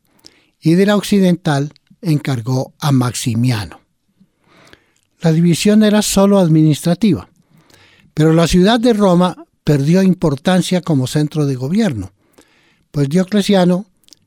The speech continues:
prefirió gobernar desde Nicomedia, en la actual Turquía. Maximiano, por su parte, tomó como sede la ciudad hoy llamada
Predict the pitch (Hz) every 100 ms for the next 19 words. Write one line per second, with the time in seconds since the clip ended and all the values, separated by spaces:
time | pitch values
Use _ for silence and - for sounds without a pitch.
0 | _ - 147 - 135 135 160 175 170 151
1 | 127 131 147 156 147 143 123 135 135 160
2 | - 156 147 135 127 117 123 - _ _
3 | - _ - 135 131 127 - - 135 127
4 | 143 131 - 120 82 - _ _ _ _
5 | _ _ _ _ - _ - 185 - 226
6 | 220 208 214 208 190 208 185 160 - 170
7 | _ _ _ _ - 143 151 165 175 170
8 | 151 160 151 147 131 - 120 131 143 143
9 | - _ 131 156 _ _ _ - 147 143
10 | 131 135 127 135 131